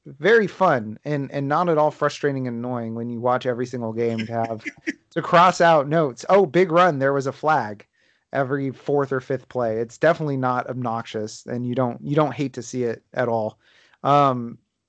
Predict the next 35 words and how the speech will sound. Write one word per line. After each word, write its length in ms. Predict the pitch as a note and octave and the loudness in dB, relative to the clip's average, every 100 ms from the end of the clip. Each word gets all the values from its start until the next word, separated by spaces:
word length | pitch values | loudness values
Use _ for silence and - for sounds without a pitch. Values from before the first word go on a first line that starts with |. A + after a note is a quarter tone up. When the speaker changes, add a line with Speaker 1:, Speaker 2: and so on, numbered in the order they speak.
| _ | _
Speaker 1:
also, 540 | - D#3+ F3 F#3+ F3+ - | 0 2 4 2 2 -2
New 200 | D#3 D3 | -2 0
England 280 | E3+ F3+ F#3 | 2 0 -2
thirty-three 460 | E3 D3+ D#3+ - E3 | 0 0 -2 -4 -4
and 80 | D#3+ | 0
a 20 | |
half 180 | D#3 D3 | -2 -2
point 200 | D#3+ C#3+ | -4 -4
over 200 | C3+ C3 | -4 -4
under. 320 | B2+ D#3 F3+ _ _ _ _ _ _ _ _ _ - F3 _ - _ _ - | -2 0 -2 _ _ _ _ _ _ _ _ _ -20 -20 _ -20 _ _ -2
I 100 | A#3+ | 0
don't 160 | D4 | 2
know 120 | C4 F3 | 2 2
how 200 | E3+ G3 | 2 2
Vegas 360 | E3+ E3+ E3+ | 2 0 0
hasn't 260 | E3 D#3 C#3+ | 0 -2 -2
caught 160 | D3 | -2
up 140 | C3+ C3+ | 0 -2
to 80 | C3 | -6
the 80 | |
fact 260 | A2+ B2 B2 | -4 -4 -4
that 140 | A#2 | -10
the 180 | A#2+ C3+ | -10 -8
Eagles 240 | C#3+ D3+ C3 | -4 -2 -4
aren't 200 | C3 C3 | -4 -4
as 120 | C#3 A2+ | -6 -2
good 160 | C3 | -2
as 120 | B2 | -2
they 100 | A#2 | -2
think 240 | G#2+ B2 A2+ | -4 -6 -6
they 100 | G#2+ | -4
are 200 | G2+ G#2+ | -2 -4
this 220 | - - | -6 -14
year. 240 | - - _ _ _ _ _ _ _ - | -14 -16 _ _ _ _ _ _ _ 0
Like, 320 | C#3+ C#3 C#3 | 2 2 0